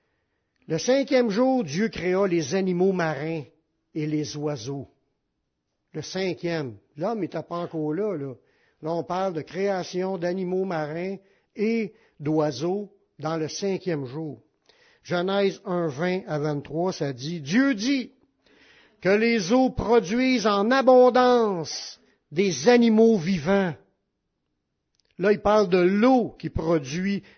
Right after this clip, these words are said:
des animaux vivants et que, et des oiseaux volant sur la terre vers l'étendue du ciel.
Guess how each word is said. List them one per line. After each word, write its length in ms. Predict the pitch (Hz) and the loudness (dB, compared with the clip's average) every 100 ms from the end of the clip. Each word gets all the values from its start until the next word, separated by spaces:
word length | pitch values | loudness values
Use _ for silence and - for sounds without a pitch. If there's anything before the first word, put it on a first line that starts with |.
| 160 | 0
des 280 | 170 156 | 0 4
animaux 440 | 208 208 190 202 196 | 2 4 4 4 4
vivants 480 | 165 156 175 190 190 - _ - | 0 -2 0 -2 -4 -12 _ 0
et 140 | 190 | 0
que, 240 | 190 202 208 - | 4 2 2 0
et 380 | 220 233 240 - _ _ _ - | 0 2 -2 -8 _ _ _ -2
des 540 | 143 185 175 165 123 | 2 2 2 -2 -2
oiseaux 640 | 196 233 170 220 233 233 - _ _ _ _ _ _ - | 2 4 4 4 4 2 -6 _ _ _ _ _ _ -10
volant 540 | 127 180 185 196 202 | 0 0 2 0 -2
sur 240 | 190 175 | -2 -4
la 200 | 165 156 | -2 -4
terre 480 | 151 180 185 190 185 - - | -4 -6 -4 -4 -6 -12 -6
vers 220 | 160 151 | -4 -2
l'étendue 640 | 165 175 180 175 143 156 | 0 -2 -2 -6 -6 -8
du 100 | 143 | -10
ciel. 520 | 123 - 175 170 147 | -12 -8 -6 -6 -8